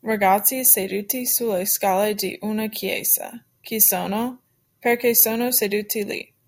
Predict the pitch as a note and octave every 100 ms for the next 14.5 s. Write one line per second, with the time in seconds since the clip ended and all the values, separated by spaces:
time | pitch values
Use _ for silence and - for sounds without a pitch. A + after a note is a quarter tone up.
0 | _ _ _ _ _ G3+ G3+ G3+ G#3 C#4
1 | C4 A3 - A3+ - - F#3+ - - B3+
2 | - _ _ _ _ _ _ - A3+ C4+
3 | C#4+ - _ _ G#3+ G#3 G#3 - A3 G#3
4 | - - A1 - - G3+ G#3 A3+ B3 C4
5 | B3+ - G#3 G#3 G3+ A3+ - C4+ C4+ C4+
6 | A3 G3+ G3 F#3+ D#3+ E2+ - - _ _
7 | _ _ _ _ _ _ G#3+ G3+ G3 G#3
8 | - C#4 C#4 - G#3+ G3+ - - - -
9 | A#3+ - _ _ - B3 A3+ G3 E3 G2+
10 | - A#3+ _ _ - F#3 G#3 G#3+ F#3 F3+
11 | G3 A#3 B3+ - _ _ _ _ _ G#3
12 | G#3 A3 - C#4 C4+ A3 G3+ F#3+ G3 A#3
13 | C#4+ C4+ A#3+ G#3 - A3 - A#3 G#3+ -
14 | G3+ - - - -